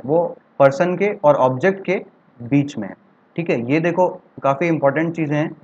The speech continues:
और देखो क्या पूछ रहा था हमसे question में, वो हम देखते हैं एक बार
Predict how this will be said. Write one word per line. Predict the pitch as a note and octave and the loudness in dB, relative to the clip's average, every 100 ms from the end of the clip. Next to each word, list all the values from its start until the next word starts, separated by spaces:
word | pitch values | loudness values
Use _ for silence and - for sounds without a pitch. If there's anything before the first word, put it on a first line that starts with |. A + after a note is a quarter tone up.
| _ _ _ _ - | _ _ _ _ 0
और | C#3+ | 2
देखो | D#3+ E3+ | 4 0
क्या | - D#3+ | 2 2
पूछ | D#3+ D#3+ D#3 | 2 -2 0
रहा | D3+ | 2
था | D3+ | 2
हमसे | C#3+ C3+ D#3+ | 0 0 -2
question | C#3+ C3 - D#3 | 0 -2 0 0
में, | D3+ D#3+ - | -2 -6 -6
वो | B2 | 2
हम | C#3 C#3 | 2 2
देखते | C3 C3 D3+ | -2 -2 0
हैं | C#3+ | 0
एक | B2+ | 2
बार | C3+ D3+ | 0 0